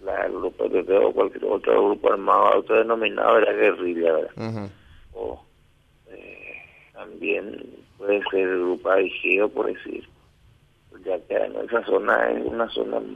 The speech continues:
Speaker 1: bastante, eh, influenciada también por el grupo Aigeo. Y se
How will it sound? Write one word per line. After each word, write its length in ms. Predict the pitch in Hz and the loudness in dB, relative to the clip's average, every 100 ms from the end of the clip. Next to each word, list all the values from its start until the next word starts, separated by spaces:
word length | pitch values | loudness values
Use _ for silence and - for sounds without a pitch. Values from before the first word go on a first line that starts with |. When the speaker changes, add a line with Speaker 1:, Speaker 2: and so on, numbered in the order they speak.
| - - | -16 -6
Speaker 1:
bastante, 1080 | - 110 - - _ 104 104 110 - 117 117 120 120 - - - | -2 -2 -4 -14 _ -18 -16 -12 -4 0 2 2 0 -2 -4 -2
eh, 460 | - - - - - - _ _ 113 | 0 0 -2 -8 -14 -20 _ _ -20
influenciada 640 | - 123 113 110 107 113 | -8 -4 -4 0 2 2
también 440 | 113 113 113 113 113 | 0 -4 -2 -2 0
por 160 | 120 | 2
el 160 | 117 107 | 2 0
grupo 240 | 107 104 | -2 2
Aigeo. 580 | 58 113 113 - 52 50 - _ _ _ _ _ _ - _ _ _ | 4 4 2 -4 -6 -8 -10 _ _ _ _ _ _ -20 _ _ _
Y 60 | - | -16
se 120 | - | -14